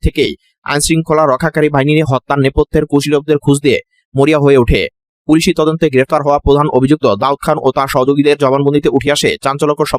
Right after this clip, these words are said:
তথ্য। গোয়েন্দা সূত্রের দাবি, ডিজিটাল ফরেনসিক রিপোর্টে একটি কথোপকথনের রেকর্ড উদ্ধার করা হয়েছে, যেখানে এ হত্যাকাণ্ডের পরিকল্পনা ও অর্থায়নের বিষয়ে মির্জা আব্বাসের পরোক্ষ সংশ্লিষ্টতার ইঙ্গিত পাওয়া গেছে।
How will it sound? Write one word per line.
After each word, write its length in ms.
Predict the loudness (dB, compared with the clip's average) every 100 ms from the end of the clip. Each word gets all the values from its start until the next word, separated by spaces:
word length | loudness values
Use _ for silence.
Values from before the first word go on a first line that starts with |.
| -2
তথ্য। 400 | 0 2 0 0 _ -8 -2
গোয়েন্দা 240 | -2 0
সূত্রের 260 | -2 -2 -2
দাবি, 300 | 0 0 -2
ডিজিটাল 380 | -2 -2 0 0 0
ফরেনসিক 320 | 0 0 -2
রিপোর্টে 320 | -2 -2 0
একটি 280 | 0 0 -4 -4
কথোপকথনের 600 | -2 -2 -2 -2 0 0
রেকর্ড 260 | 0 0 0
উদ্ধার 260 | 0 0
করা 180 | 0 0
হয়েছে, 380 | 0 0 -4 -6 -10 _ -8
যেখানে 360 | -6 -2 -2
এ 140 | 0 0
হত্যাকাণ্ডের 440 | 0 -2 -2 -2
পরিকল্পনা 500 | 0 0 0 0 -2
ও 160 | 2 2
অর্থায়নের 380 | 2 -2 -2 -2
বিষয়ে 320 | 0 0 -2 _ _ -6
মির্জা 240 | -4 -2
আব্বাসের 300 | -2 -2 -2
পরোক্ষ 380 | -2 -2 0 0
সংশ্লিষ্টতার 720 | 0 -2 -2 -2 -2 -2 0
ইঙ্গিত 240 | 0 0 0
পাওয়া 180 | -2 0
গেছে। 340 | 0 0 0